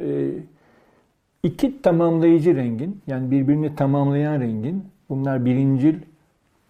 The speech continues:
primer renk ve ikinci renk diye ayrılıyor. Pigmentsel karışımı pratikte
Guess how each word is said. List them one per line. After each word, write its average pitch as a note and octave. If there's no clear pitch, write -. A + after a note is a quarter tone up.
primer C3+
renk C#3+
ve C#3+
ikinci C3+
renk A#2
diye C3
ayrılıyor. B2
Pigmentsel F3+
karışımı D#3+
pratikte F#3